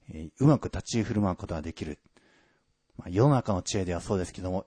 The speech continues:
イエス様の御前でもそうです。何がイエス様の喜びになるかな？何がイエス様の品種を買うのかな？ね、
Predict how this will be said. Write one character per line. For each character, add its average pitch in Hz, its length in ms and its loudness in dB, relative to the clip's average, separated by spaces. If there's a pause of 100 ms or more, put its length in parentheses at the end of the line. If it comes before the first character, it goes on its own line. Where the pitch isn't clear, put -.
イ 160 140 2
エ 269 60 6
ス - 140 -2
様 160 180 2
の 104 120 0
御 113 160 0
前 113 200 4
で 101 100 2
も 123 220 2
そ - 180 -2
う - 20 2
で 80 80 -6
す。 - 120 -14 (280)
何 269 300 4
が 170 120 4
イ 135 80 4
エ 139 80 2
ス - 80 -8
様 110 160 2
の 90 100 -2
喜 98 360 -2
び 120 60 4
に 120 60 4
な 131 120 4
る 113 80 0
か 101 100 -4
な？ 98 180 -2 (560)
何 92 280 -2
が 82 100 -6
イ 87 100 -2
エ 117 60 0
ス - 80 -8
様 87 160 -4
の 80 120 -6
品 101 280 -6
種 - 260 -6
を 123 60 -2
買 127 180 -2
う 131 40 2
の 107 100 0
か 92 140 -4
な？ 95 120 -2 (640)
ね、 85 200 -12